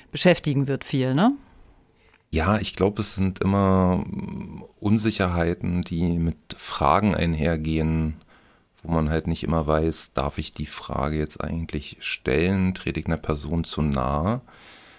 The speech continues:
Speaker 2: Ähm, ich würd's mal so formulieren, ähm, wie viel zeigt man in den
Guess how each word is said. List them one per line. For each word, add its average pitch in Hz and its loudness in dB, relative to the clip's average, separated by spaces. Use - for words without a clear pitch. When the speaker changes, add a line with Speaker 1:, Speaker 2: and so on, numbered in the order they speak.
Speaker 2:
Ähm, 85 2
ich - -10
würd's - -2
mal 92 4
so 87 0
formulieren, 82 0
ähm, 87 2
wie 92 -2
viel 98 2
zeigt - 0
man 98 4
in 90 2
den 85 2